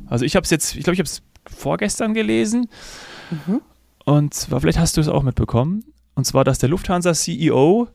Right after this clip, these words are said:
Speaker 1: verdeckt bei einem Flug, ich glaub, es waren sogar zwei Flüge, von, ähm, Frankfurt nach Riyadh und nach Bahrain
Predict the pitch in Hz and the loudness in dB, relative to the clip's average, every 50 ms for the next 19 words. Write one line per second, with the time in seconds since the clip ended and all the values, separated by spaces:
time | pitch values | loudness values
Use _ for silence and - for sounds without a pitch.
0 | _ _ - - - - 139 127 - 185 202 - - - - - - - - - | _ _ -18 -6 -2 0 0 2 2 2 2 2 2 2 2 2 0 -2 -8 -20
1 | _ _ _ - 127 123 117 - 135 135 131 127 123 120 - - 165 202 202 175 | _ _ _ 0 0 2 2 2 0 2 2 0 0 -2 -2 0 0 0 0 0
2 | 180 175 - 185 175 160 147 143 - - - 147 175 196 - - 131 117 120 120 | 0 0 0 0 0 0 0 -2 -2 0 2 2 2 0 -2 -4 -4 -2 0 2
3 | 139 170 202 226 - - - - - 135 131 131 131 - - - - - 147 127 | 2 2 2 0 -4 -10 -10 -4 -2 -2 -2 -2 -4 -8 -12 -14 -12 -10 -8 -6
4 | 131 127 123 123 123 127 - - - 135 175 180 - - 190 180 180 175 _ 143 | -6 -6 -8 -8 -8 -10 -6 -4 -2 -2 -2 -4 -2 0 0 0 0 -2 _ -4
5 | 139 135 139 139 143 143 - - - - - 127 120 131 165 202 214 208 208 202 | -2 0 0 0 0 -2 -4 -8 -6 -4 -2 -2 0 0 0 0 0 -2 -2 -4
6 | - - - 160 170 180 175 - _ - 156 151 151 143 - 139 131 123 127 147 | -6 -6 -4 -2 -2 -2 -2 -6 _ -4 -4 -4 -4 -2 0 0 2 2 4 4
7 | 160 139 139 156 175 | 4 4 2 0 0